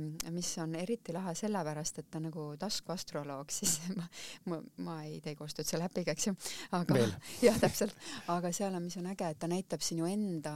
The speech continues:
Speaker 1: nagu need, mis, mis asjad sul hetkel on nagu õhus astroloogiliselt.
Speaker 2: Mhm.
Speaker 1: Näiteks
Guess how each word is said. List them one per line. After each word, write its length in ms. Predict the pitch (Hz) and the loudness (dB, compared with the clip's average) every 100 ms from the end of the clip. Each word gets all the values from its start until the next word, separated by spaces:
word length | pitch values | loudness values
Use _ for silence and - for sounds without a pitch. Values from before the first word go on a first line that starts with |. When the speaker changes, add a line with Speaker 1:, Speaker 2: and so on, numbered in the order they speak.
| 147 | -4
Speaker 1:
nagu 300 | 147 156 151 | -6 -6 -6
need, 160 | 147 - - | -6 -8 -6
mis, 220 | 185 - - - 156 | 0 2 2 0 -2
mis 160 | 175 214 | 0 2
asjad 400 | 208 - 170 - | 2 2 0 -4
sul 80 | 160 | -4
hetkel 320 | 208 - 151 | -4 -4 -4
on 160 | 156 170 147 | -2 -2 -2
nagu 160 | 127 208 | -2 -2
õhus 260 | 180 139 143 | -2 -4 -6
astroloogiliselt. 720 | - - 160 170 143 143 135 143 | -8 -4 2 4 4 2 0 -2
Speaker 2:
Mhm. 140 | 156 | -4
Speaker 1:
Näiteks 200 | - | -4